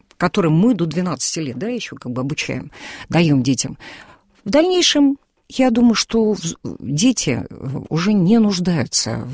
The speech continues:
в именно организации помощи от взрослого. Они самостоятельно могут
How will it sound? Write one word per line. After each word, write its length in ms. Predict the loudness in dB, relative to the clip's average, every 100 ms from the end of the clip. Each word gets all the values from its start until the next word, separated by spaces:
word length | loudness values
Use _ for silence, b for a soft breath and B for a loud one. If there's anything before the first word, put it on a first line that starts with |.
| -6
в 260 | -4 -2 -4
именно 360 | -2 -2 -2 -4 B B B B B B B B B -2
организации 800 | 2 6 6 6 4 2 2 0
помощи 400 | 2 2 2 -2
от 80 |
взрослого. 640 | 0 2 2 0 -4 -8 -10 _
Они 200 | 2 4
самостоятельно 480 | 4 0 -2 0 2
могут 300 | 2 0 -4